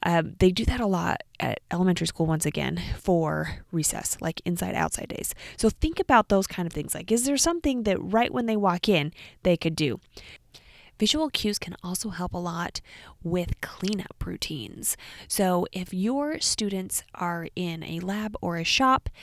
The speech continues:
and there are certain equipment or tools or utensils that need to go in certain places, do a Google search for shadow boards.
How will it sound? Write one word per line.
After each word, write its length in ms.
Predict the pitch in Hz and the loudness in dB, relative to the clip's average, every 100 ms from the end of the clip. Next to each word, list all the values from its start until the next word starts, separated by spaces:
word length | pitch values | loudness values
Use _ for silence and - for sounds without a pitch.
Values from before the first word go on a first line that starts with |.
| - - _ | -18 -18 _
and 560 | 196 190 180 180 180 - | -2 0 0 -2 -4 -8
there 320 | 185 190 185 - | -2 0 0 -2
are 200 | 180 180 | -4 -2
certain 540 | - - 214 208 202 202 | 2 2 0 -2 -4 -4
equipment 720 | 180 - - - 226 220 - - | -8 -2 2 2 0 -4 -6 -4
or 380 | 190 180 175 170 | 0 0 0 -2
tools 720 | - 247 240 226 214 214 - - - - - | -2 0 2 4 4 0 -4 -14 -20 -20 -4
or 200 | 185 180 | 2 2
utensils 720 | 170 165 - 269 262 262 247 | 2 0 0 0 2 2 2
that 140 | - 180 | -2 -2
need 180 | 185 190 | -2 0
to 100 | 190 | 0
go 200 | 175 175 | 0 0
in 180 | 180 175 | -2 -2
certain 300 | - - 170 | -4 -4 -6
places, 600 | - 170 - 247 269 - - - - - - - | -4 -2 0 0 0 -6 -14 -20 -20 -20 -20 0
do 180 | 185 254 | 4 4
a 80 | 269 | 4
Google 320 | 214 196 190 | 2 2 0
search 480 | - 165 170 - - - | 2 0 -2 -6 -8 -6
for 520 | - 165 170 - - | -2 0 0 -2 -4
shadow 520 | - - - 165 - - | -2 2 2 2 0 -4
boards. 640 | - - - - - | -4 -4 -6 -8 -6